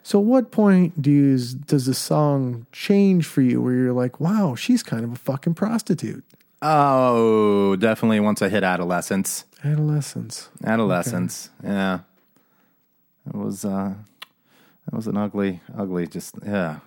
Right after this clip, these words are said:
Speaker 1: I kinda put my own spin to it. I thought she was kinda maybe talking to her husband and being,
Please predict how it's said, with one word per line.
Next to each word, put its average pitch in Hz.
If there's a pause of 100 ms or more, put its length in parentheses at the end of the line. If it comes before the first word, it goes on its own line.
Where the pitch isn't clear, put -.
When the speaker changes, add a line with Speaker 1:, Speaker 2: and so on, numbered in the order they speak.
(440)
Speaker 1:
I 190
kinda 202
put 165
my 151
own 143
spin 143
to 156
it. 147
I 127
thought 185
she -
was 127
kinda 135
maybe 131
talking 123
to 117
her 110
husband 127
and 117
being, 117